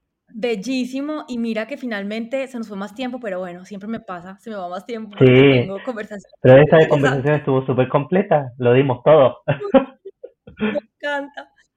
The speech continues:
Speaker 1: me encanta hablar contigo, lo sabes.
Speaker 2: Sí.
Speaker 1: Espero que las personas que nos hayan escuchado les, les guste también lo que, lo que, lo que compartimos. Y si nos quieres dejar con algunas últimas palabras sobre el tema, antes de que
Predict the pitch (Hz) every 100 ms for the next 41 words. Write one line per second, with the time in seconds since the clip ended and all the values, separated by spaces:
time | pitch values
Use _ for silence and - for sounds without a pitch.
0 | _ 262 247 240 254 277 269 277 254 269
1 | 247 247 247 208 185 190 233 _ - 127
2 | 113 220 - 208 208 247 233 220 196 190
3 | _ _ 190 190 208 233 - 180 170 180
4 | 196 - 226 208 202 190 185 196 196 214
5 | 196 180 185 190 220 185 196 190 190 185
6 | 190 190 196 185 190 185 185 220 _ _
7 | _ 233 247 247 247 220 269 247 196 240
8 | 247 208 196 208 208 240 262 240 233 196
9 | 185 180 185 208 _ 220 196 185 190 170
10 | 196 _ _ _ _ 208 208 196 196 196
11 | 170 170